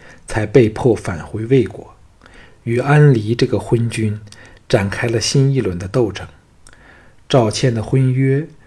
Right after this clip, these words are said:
也失去了原本应有的意义。”他又沉思顷刻，凤目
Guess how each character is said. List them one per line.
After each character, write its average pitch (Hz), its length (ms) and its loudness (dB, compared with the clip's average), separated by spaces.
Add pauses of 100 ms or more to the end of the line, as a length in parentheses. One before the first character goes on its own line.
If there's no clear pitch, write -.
(400)
也 101 200 -2
失 117 220 -2
去 120 200 -2
了 101 140 -2
原 101 260 -6
本 98 280 -6
应 127 180 2
有 113 160 -2
的 98 140 -12
意 143 260 -4
义。” 107 220 -10 (3000)
他 143 140 4
又 139 120 10
沉 123 300 0
思 151 200 -2
顷 107 260 -4
刻， - 220 -10 (1040)
凤 143 340 6
目 127 340 4